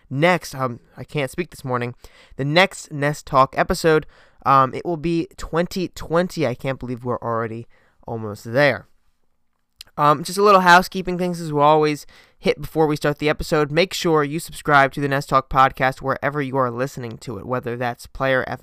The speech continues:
M, Spotify, Apple Podcasts, YouTube, Castbox, Overcast, Radio Public, or Google Podcasts. Make sure you subscribe and give us some feedback on the podcast. It helps us out a lot. Um, I do have some interesting news this episode.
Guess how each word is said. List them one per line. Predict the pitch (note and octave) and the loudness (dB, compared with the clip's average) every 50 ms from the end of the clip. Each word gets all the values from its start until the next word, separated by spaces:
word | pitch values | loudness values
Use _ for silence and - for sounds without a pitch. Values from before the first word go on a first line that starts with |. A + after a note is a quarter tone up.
| - - | -10 -6
M, | C3 C3 C3 C3 B2+ A#2+ | -4 -2 -2 -4 -4 -8
Spotify, | - - - C3 C3 C3+ C3+ C#3 C3 B2+ B2+ A#2 | -6 2 6 6 6 6 4 4 4 4 4 4
Apple | - B2+ B2+ - - A#2+ | 2 2 2 0 -2 -6
Podcasts, | - - D3 C#3 C3+ B2+ B2+ - C#3+ C3 B2+ B2+ B2+ - - - - _ - - - _ _ - | -2 2 4 4 4 4 2 -2 0 2 2 0 0 -6 -16 -20 -20 _ -20 -20 -20 _ _ -6
YouTube, | F#3+ A3 A3 F#3+ - - G3 F3 D3+ | -2 0 0 0 0 0 0 0 0
Castbox, | - F#3 F3+ E3+ F3 - - E3+ D#3 D3+ D3+ - - - - | 4 4 6 6 4 4 4 6 8 8 6 4 0 -6 -2
Overcast, | D#3 D#3 D#3 C#3 D3+ D3 E3 D3+ C#3+ C#3 C#3+ C#3 - | -2 0 0 0 -2 -2 0 2 2 2 2 0 0
Radio | D3 D#3+ F3 F#3+ F3+ E3 C#3+ | 2 2 4 4 2 0 -2
Public, | C3 - C#3+ C3 B2+ A#2+ B2+ B2+ B2+ - - _ _ _ - - _ _ | -2 0 0 0 0 0 -2 -4 -4 -6 -10 _ _ _ -20 -20 _ _
or | - - F3 E3 | -2 -2 0 0
Google | D#3+ D3+ B2 C#3 | 0 0 -2 -2
Podcasts. | C3 - C3 B2+ C3 C3+ - - C3 B2 B2+ - | 0 4 4 4 4 4 0 -4 -6 -6 -6 -4
Make | C#3+ C3 C3+ B2 | -6 -6 -6 -6
sure | - - C3 B2+ | -8 -10 -8 -8
you | B2+ C3 | -8 -8
subscribe | - - B2 - - - - C3+ B2+ B2 B2 B2 | -10 -12 -16 -16 -10 -4 0 2 2 2 2 0
and | B2+ B2+ | -4 -2
give | - C#3+ D3 | -2 0 0
us | E3 - | 0 -2
some | - C3+ C3 | -4 -10 -10
feedback | - C3+ C3+ A#2+ - B2 B2+ - | -8 -10 -8 -6 -6 -6 -6 -4
on | C3 A#2+ | -6 -8
the | B2 B2 | -8 -6
podcast. | - C3 A#2+ A#2+ A#2+ - B2+ A#2+ - - | -4 -2 -2 -2 -2 -4 -8 -10 -10 -10
It | C3+ | -12
helps | B2+ B2+ B2 - - | -12 -12 -12 -12 -14
us | C3+ - | -16 -12
out | B2+ B2+ - - | -10 -10 -10 -12
a | - | -14
lot. | C3 B2+ A#2 A#2 A#2 A2 G#2+ - _ _ _ _ _ _ _ _ _ _ _ _ - | -12 -8 -4 -2 -2 -2 -2 -6 _ _ _ _ _ _ _ _ _ _ _ _ 0
Um, | B2 C3 C3+ C3 B2+ - - - | 2 4 4 2 2 -2 -4 -2
I | C#3 D3 D3 | -2 -2 -2
do | C3+ _ - F#3 G3+ G3+ | -4 _ -8 -6 -4 -4
have | F#3 F#3+ F#3 F3+ E3+ E3 - _ - | -2 2 2 2 2 0 -6 _ -20
some | - - - F3 E3+ - - | -14 -6 -4 -4 -4 -2 -4
interesting | E3 F3+ F#3 - F3+ E3 - F#3 F3 E3 D#3+ C3+ - D3+ D3+ | -6 -6 -6 -8 -10 -10 -6 -6 -4 -4 -6 -6 -6 -4 -4
news | D3+ D3+ D#3+ E3+ F3 F3+ F#3 - - | -2 -2 -2 -2 -2 -2 -4 -6 -10
this | - D#3 D3 F#3+ - - - | -10 -6 -6 -6 -6 -4 -6
episode. | F3 - - G3 F3+ G3+ G3 G3 G3 G3 F#3+ | -6 -6 -6 -6 -4 -2 0 0 0 0 -2